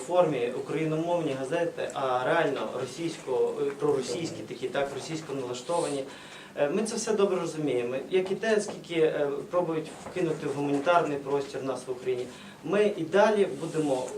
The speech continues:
крок за кроком втілювати основні завдання, основну мету нашого свята. А разом з тим закликаємо всіх, е, українців, всіх,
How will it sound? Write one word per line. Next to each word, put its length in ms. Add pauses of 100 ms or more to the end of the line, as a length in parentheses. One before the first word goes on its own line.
(140)
крок 200
за 100
кроком 400
втілювати 600 (100)
основні 360
завдання, 520 (120)
основну 440
мету 320 (320)
нашого 400
свята. 420 (420)
А 300 (500)
разом 300
з 40
тим 220
закликаємо 640
всіх, 360 (320)
е, 160 (220)
українців, 600
всіх, 480